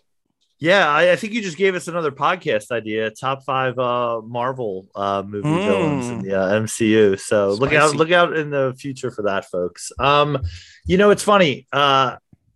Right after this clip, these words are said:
Speaker 1: you obviously, you know, are, are the brains behind,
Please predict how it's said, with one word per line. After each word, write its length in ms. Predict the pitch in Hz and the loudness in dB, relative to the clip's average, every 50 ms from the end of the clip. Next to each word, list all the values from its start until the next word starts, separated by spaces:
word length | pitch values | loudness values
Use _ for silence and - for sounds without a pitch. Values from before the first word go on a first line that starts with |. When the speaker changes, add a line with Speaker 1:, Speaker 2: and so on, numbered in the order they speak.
| _ _ _ _ | _ _ _ _
Speaker 1:
you 720 | - 151 139 135 151 170 185 185 190 185 185 185 175 - - | -10 -8 -6 -2 0 0 0 2 2 2 0 0 0 -2 -2
obviously, 840 | 120 127 147 156 156 160 151 - - 151 147 143 143 139 131 127 110 | 0 2 2 2 2 0 -4 -4 -6 -4 -4 -4 -4 -6 -6 -8 -10
you 200 | 113 120 120 117 | -8 -6 -4 -2
know, 280 | 113 110 110 110 107 | 0 2 2 2 0
are, 340 | 107 113 113 110 107 107 110 | 0 0 0 0 -2 -2 -4
are 40 | 117 | -4
the 100 | 117 110 | -6 -6
brains 600 | - 113 110 120 120 120 120 120 117 113 110 - | -6 -4 -2 -2 0 0 -2 -4 -4 -6 -8 -6
behind, 680 | - 107 - - 113 113 113 113 113 110 110 107 104 | -6 -6 -4 -2 0 2 2 2 2 0 -2 -4 -6